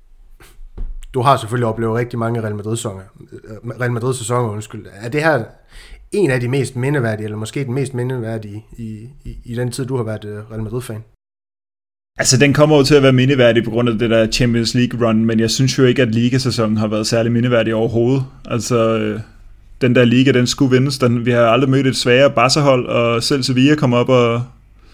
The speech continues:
Speaker 2: altså, og ligner en, en sikker toer, fordi konkurrenterne ikke kan noget som helst. Og, øh,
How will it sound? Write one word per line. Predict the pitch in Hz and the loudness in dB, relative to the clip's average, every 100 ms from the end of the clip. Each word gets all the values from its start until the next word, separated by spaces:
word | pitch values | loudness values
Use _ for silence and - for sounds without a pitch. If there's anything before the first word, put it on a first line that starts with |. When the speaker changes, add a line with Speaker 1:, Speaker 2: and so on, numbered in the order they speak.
| - - - - | -20 -20 -20 -14
Speaker 2:
altså, | - 117 120 | -6 0 2
og | 113 110 123 | 2 2 2
ligner | 120 131 | 2 2
en, | 127 117 | 2 0
en | 117 | -2
sikker | 117 131 160 | 0 0 0
toer, | 139 139 123 | -2 -2 -2
fordi | 131 123 123 110 | -2 0 0 -2
konkurrenterne | 127 117 120 123 123 | -2 2 0 2 0
ikke | 123 127 | -2 0
kan | 127 | 0
noget | 123 123 135 | 0 0 0
som | 127 | 0
helst. | 120 - - - - | -2 -4 -10 -14 -10
Og, | 123 120 117 | -2 0 2
øh, | 113 | 0